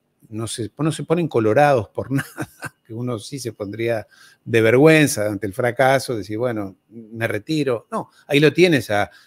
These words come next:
a, a, a, ¿cómo es? A Elliot Adams, este,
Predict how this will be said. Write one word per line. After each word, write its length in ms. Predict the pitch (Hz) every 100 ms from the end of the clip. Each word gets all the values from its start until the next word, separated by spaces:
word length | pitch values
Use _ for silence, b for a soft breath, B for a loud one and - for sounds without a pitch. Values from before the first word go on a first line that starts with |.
| b
a, 200 | - 110
a, 680 | 110 143 117 113 - 110 104
a, 40 | 98
¿cómo 220 | 110 123
es? 180 | 175 -
A 260 | 101 104
Elliot 420 | - 123 120 110 _ -
Adams, 540 | 147 143 110 98 -
este, 500 | 98 _ 107 104